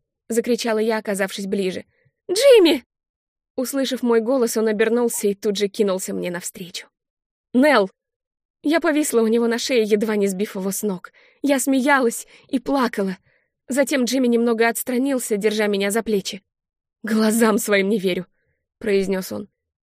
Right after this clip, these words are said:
«Я и не мечтал, что ты вернешься». Мы заговорили одновременно и так быстро, что едва успевали вдохнуть. «Мне сказали, ты уехал в Лондон.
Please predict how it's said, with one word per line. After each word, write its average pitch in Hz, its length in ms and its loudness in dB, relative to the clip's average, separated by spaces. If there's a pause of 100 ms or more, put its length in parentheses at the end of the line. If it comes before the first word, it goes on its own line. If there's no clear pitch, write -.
(120)
«Я 240 220 2
и 262 60 4
не 262 100 6
мечтал, 277 420 2
что 233 200 -2
ты 285 120 0
вернешься». 269 600 -2 (920)
Мы 269 140 0
заговорили 247 480 2
одновременно 233 640 2
и 226 80 2
так 240 240 -4
быстро, 220 340 -4
что - 160 -4
едва 220 300 2
успевали 220 400 0
вдохнуть. 196 500 -4 (420)
«Мне 330 200 4
сказали, 381 340 4
ты 381 120 0
уехал 349 340 2
в 339 60 0
Лондон. 269 480 2